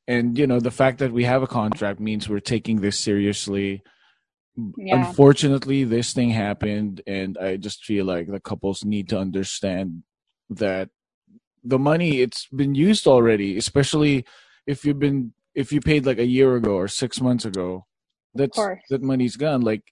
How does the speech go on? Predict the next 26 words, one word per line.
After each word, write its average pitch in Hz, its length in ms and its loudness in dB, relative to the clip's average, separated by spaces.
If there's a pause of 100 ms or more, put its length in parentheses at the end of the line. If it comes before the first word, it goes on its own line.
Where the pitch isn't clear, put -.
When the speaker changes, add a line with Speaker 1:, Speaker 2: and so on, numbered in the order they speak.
(180)
Speaker 1:
if 139 180 -4
you 147 160 4
re-, 139 180 8
role 143 360 6
reverse, 107 640 2
you'd 131 360 -4
probably 120 400 2
understand 113 520 -4
it 110 100 -4
a 95 40 -4
little 95 180 -2
bit 92 160 -10
more, 87 240 -10
right? 107 240 -4 (1000)
Speaker 2:
Absolutely. 202 800 -4 (260)
Or, 320 280 6
or 277 160 6
just 339 260 0
like, 403 220 2 (160)
like, 240 160 2 (140)
bigger 277 260 4
companies, 311 580 2
they're 240 160 6
able, 208 460 4
they 220 200 6
can 226 640 -2